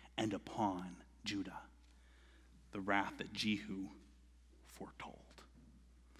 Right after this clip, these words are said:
How do you think Jehoshaphat's going to respond? How did his father handle it when he was scared of Baasha?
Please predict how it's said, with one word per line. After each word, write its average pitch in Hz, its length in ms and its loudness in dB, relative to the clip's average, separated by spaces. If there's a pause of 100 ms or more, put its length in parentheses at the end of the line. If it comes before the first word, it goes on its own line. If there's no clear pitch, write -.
(640)
How 165 560 8
do 139 100 6
you 123 360 6
think 110 680 -2 (320)
Jehoshaphat's - 1040 0
going 98 420 -2
to - 160 -6
respond? - 400 -4 (2000)
How 220 300 12
did 208 140 12
his 151 240 12
father 139 600 8
handle 120 580 6
it - 280 0 (420)
when 135 120 10
he 131 120 10
was 127 160 10
scared 139 520 10
of 113 280 2
Baasha? 104 640 8